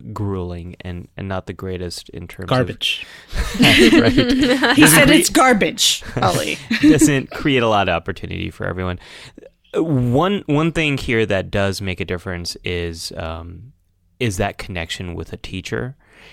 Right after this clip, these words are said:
Speaker 1: And
Speaker 3: Mm-hmm.
Speaker 1: Laura, you're talking about an amazing connection that you have with the teacher that, uh, continued way after, um, you were their student.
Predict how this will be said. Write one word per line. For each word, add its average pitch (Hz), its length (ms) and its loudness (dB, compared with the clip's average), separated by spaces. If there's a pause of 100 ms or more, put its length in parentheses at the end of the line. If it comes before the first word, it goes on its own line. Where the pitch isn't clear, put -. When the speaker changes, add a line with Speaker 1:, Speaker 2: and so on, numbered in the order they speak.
(300)
Speaker 1:
And 101 320 -2
Speaker 3:
Mm-hmm. 85 100 -6
Speaker 1:
Laura, 104 260 0
you're 101 200 -2
talking 104 360 -4
about 90 540 -2
an 147 140 0
amazing 156 440 0
connection 92 580 -6
that 92 120 -6
you 98 160 -8
have 92 160 -2
with 95 80 -8
the 95 80 -10
teacher 101 460 -6
that, 107 280 0 (320)
uh, 120 300 2
continued 220 540 2
way 330 240 2
after, 185 560 0 (300)
um, 120 640 0
you 123 180 -2
were 123 160 2
their 117 160 2
student. 135 560 0